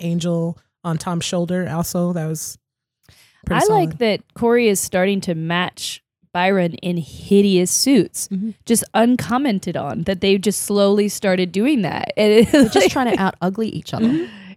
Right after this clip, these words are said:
Speaker 2: It's terrible and wonderful at the same time. Uh, Bludgeon Brothers versus The New Day. You know,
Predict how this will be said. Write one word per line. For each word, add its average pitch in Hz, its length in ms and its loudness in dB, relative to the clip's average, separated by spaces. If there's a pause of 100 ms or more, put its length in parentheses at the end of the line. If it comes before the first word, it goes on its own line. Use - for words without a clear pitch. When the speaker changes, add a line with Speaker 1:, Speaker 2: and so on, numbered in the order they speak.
Speaker 2:
It's 277 300 -10
terrible 247 680 2
and 180 140 0
wonderful 185 400 0
at - 80 -10
the 160 80 -14
same 147 260 -8
time. 131 280 -12 (840)
Uh, 214 260 4
Bludgeon 269 360 2
Brothers 285 300 2
versus 240 500 2
The 214 100 6
New 208 220 4
Day. 151 380 -2 (920)
You 277 140 -4
know, 403 440 2